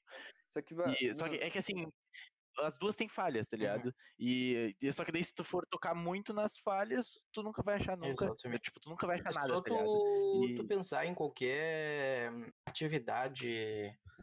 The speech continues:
Speaker 3: ah, natural, qualquer desastre. Antigamente, qualquer chuva, furacão, terremoto, era tudo visto como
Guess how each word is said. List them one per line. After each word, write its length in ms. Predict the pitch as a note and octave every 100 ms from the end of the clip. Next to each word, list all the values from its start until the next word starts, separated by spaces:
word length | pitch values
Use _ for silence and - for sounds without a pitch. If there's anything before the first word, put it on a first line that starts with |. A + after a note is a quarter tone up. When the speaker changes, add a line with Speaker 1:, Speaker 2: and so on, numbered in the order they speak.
| - _ _ _
Speaker 3:
ah, 380 | A2+ A2 G#2+ G2
natural, 720 | A2 A#2+ - A#2 A#2+ C#3+ C3+
qualquer 520 | B2+ A2+ - A#2+ C3 B2+
desastre. 800 | B2 G#2+ A2+ C3+ C#3+ - A#2+ A#2+
Antigamente, 640 | B2+ E3 E3 D3+ G3 -
qualquer 540 | F3+ D#3+ - F3 F#3+ F3+
chuva, 560 | - - E3+ E3+ C#3
furacão, 640 | A#2+ C#3+ C3 A#2 - C#3 D#3
terremoto, 600 | C#3+ C#3 C3 A#2+ - E3
era 100 | D#3
tudo 260 | D#3 E3 E3
visto 400 | C#3+ E3+ - -
como 420 | F#3+ F#3 F#3 C#3